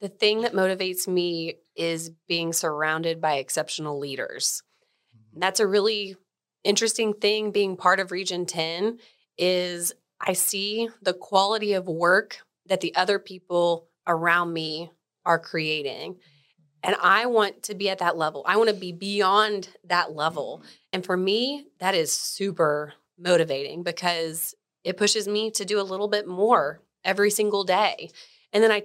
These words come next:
Speaker 1: think, too, as a mom, I want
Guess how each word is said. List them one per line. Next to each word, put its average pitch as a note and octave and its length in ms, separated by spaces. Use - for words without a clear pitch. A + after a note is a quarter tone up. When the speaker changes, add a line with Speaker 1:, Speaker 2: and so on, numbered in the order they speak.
Speaker 1:
think, A3 260
too, A3+ 580
as F#3+ 120
a F3+ 40
mom, A3+ 640
I A3+ 360
want G#3+ 340